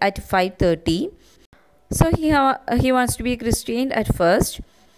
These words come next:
And even at that point also they talked about food, especially muffins.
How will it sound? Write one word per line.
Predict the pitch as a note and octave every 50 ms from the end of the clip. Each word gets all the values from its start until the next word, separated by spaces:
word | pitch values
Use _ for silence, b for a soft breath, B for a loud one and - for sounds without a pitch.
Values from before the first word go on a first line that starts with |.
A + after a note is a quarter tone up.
| b b b b b b b _ _ _ _
And | - F#3 F#3+ F3+ E3+ -
even | - F#3 F#3 F3 G3+ G3+ G3+
at | G3 G3+ -
that | F#3+ F3+ F#3 F#3+ - -
point | G3+ G3 F#3 F#3 F#3 F#3+
also | F#3 F3+ F3+ - G#3+
they | G#3+ G3 G3 F#3+
talked | - F#3 E3+ E3+ - -
about | F#3 F3+ - F3 F3 F3 F3
food, | - - - F3+ F#3+ G3+ -
especially | - F#3+ F3 - - - F3 E3+ - - F3 G3 B3+
muffins. | C4+ A#3 G#3+ G#3 - - F#3 E3 E3 E3+ - - - -